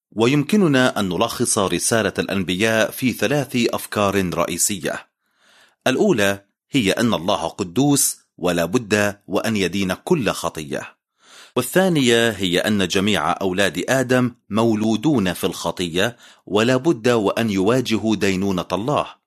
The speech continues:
والثالثة هي أن الله خطط أن يرسل المخلص القدوس الذي سيحمل عقاب خطية أولاد آدم. هل أدركنا هذه الحقائق الثلاث؟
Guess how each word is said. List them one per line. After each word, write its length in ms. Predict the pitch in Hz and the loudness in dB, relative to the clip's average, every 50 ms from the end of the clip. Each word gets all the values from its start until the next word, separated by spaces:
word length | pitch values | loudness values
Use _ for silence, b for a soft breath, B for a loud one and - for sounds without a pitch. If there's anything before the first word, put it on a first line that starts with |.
| _ _ _ _ _ _ _ _ _ _ _ - | _ _ _ _ _ _ _ _ _ _ _ -2
والثالثة 720 | 120 120 - - 180 190 185 170 160 - 156 156 147 151 b b b b b | -2 -2 0 2 2 2 2 2 0 2 2 2 2 0 b b b b b
هي 220 | - 131 107 107 | 2 2 4 4
أن 240 | - - 135 135 127 | 4 2 2 2 2
الله 360 | 120 113 117 127 120 101 98 | 2 2 0 0 0 0 -2
خطط 800 | 92 - - 151 151 151 - 104 90 - 87 90 98 101 - - - | -4 -2 -2 -4 -4 -2 -2 -4 -2 0 0 0 0 -2 -4 -4 -2
أن 140 | 98 95 | -2 0
يرسل 380 | 87 95 113 - - - 107 85 | 0 0 0 0 0 0 0 -2
المخلص 640 | 80 80 82 82 78 - 123 120 110 92 87 - - | -2 -2 -4 -4 -4 -2 -2 -2 0 -2 -2 -2 -2
القدوس 720 | 85 76 - 110 95 92 107 143 151 151 143 147 - - B B B B B B B | -4 -4 -4 -6 -4 0 2 2 4 4 2 2 -2 -6 B B B B B B B
الذي 360 | 104 101 98 101 92 98 101 | -2 0 0 0 0 0 0
سيحمل 640 | 95 - - 95 101 123 123 - - 107 101 98 95 | 0 0 0 0 0 0 -2 -4 -4 -2 -2 0 0
عقاب 640 | 95 92 85 87 98 95 - 101 101 98 98 85 98 | 0 0 0 0 -2 -2 0 0 0 0 0 0 0
خطية 600 | 95 90 - - 98 90 - 92 87 85 82 - - | 0 0 -2 -4 -4 -4 -2 -2 -2 -2 -4 -4 -4
أولاد 500 | 92 85 - 85 82 78 80 78 73 107 - | -4 -4 -4 -4 -2 -4 -4 -2 -2 -2 -2
آدم. 380 | - 82 76 - - - - - - _ _ _ _ _ _ _ _ b b b b b b b b b b b b b | -2 -2 -4 -4 -8 -10 -12 -14 -20 _ _ _ _ _ _ _ _ b b b b b b b b b b b b b
هل 280 | - 196 220 220 202 - - | 0 0 2 2 0 0 0
أدركنا 440 | 175 104 104 147 147 - 117 101 | 0 0 0 -2 -2 -2 -2 -4
هذه 380 | 80 80 107 120 107 87 92 90 | -2 0 0 0 0 0 -2 -2
الحقائق 580 | 87 - - - 98 - 113 107 - - 87 - | -4 -4 -4 -6 -4 -2 0 0 0 0 -2 -4
الثلاث؟ 560 | 101 - - - 98 85 82 78 76 - - | -6 -6 -4 -2 0 0 0 -2 -2 -6 -12